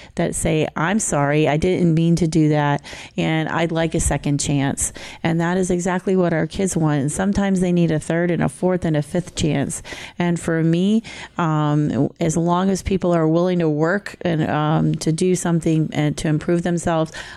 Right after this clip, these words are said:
I'm gonna be there to help them, um, uh, give them the chance to do exactly what their goals are. I've never met a child in all of my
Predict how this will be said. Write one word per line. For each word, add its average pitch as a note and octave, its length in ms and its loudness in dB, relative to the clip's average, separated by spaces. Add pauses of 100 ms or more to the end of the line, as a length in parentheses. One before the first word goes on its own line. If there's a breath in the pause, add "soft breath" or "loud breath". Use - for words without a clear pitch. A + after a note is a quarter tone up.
(120)
I'm E3+ 220 2
gonna E3 240 2
be D3+ 220 2
there D3 400 0 (220 loud breath)
to E3 100 0
help C#3+ 220 0
them, C#3+ 300 0 (240)
um, D3+ 440 0 (240)
uh, - 240 0 (140)
give F3 200 0
them E3 180 0
the D3+ 120 0
chance - 520 -2 (300 loud breath)
to - 80 -2
do D#3+ 160 4
exactly D3+ 500 0
what D3 200 2
their D3 140 0
goals C#3 380 2
are. C3+ 300 0 (340 loud breath)
I've E3 180 0
never F3 420 0
met F3+ 200 2
a F3+ 80 2
child E3+ 580 -2 (200)
in E3 200 0
all E3 380 2
of F3+ 140 2
my F3 360 2